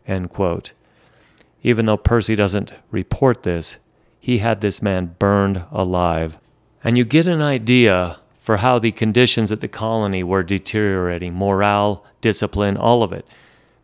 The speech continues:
Because burning a man alive was not an accepted punishment under English common law, so Percy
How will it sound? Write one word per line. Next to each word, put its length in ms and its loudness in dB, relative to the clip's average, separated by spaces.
Because 360 -2
burning 360 2
a 60 2
man 220 4
alive 360 2
was 160 -2
not 380 2
an 160 -2
accepted 500 -2
punishment 600 -2
under 260 -2
English 420 -6
common 360 -4
law, 180 2
so 180 0
Percy 640 0